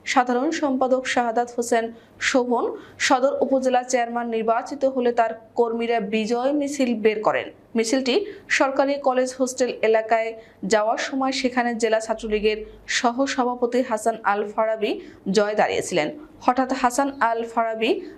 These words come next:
জয় মিছিলে গুলি করেন। গুলিতে আয়াস রহমান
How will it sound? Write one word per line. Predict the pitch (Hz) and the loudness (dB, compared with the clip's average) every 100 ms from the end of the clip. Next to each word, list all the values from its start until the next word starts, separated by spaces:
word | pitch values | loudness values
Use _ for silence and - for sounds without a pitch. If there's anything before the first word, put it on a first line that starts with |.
| - | 0
জয় | 220 214 | 2 2
মিছিলে | 214 214 214 233 240 247 | 2 0 0 0 0 0
গুলি | 202 170 | 0 2
করেন। | 156 131 - - - 214 | 2 2 -4 -16 -10 0
গুলিতে | 226 233 233 | 0 2 0
আয়াস | - 226 233 - - | 2 0 -2 -4 -2
রহমান | 262 254 254 | -2 0 0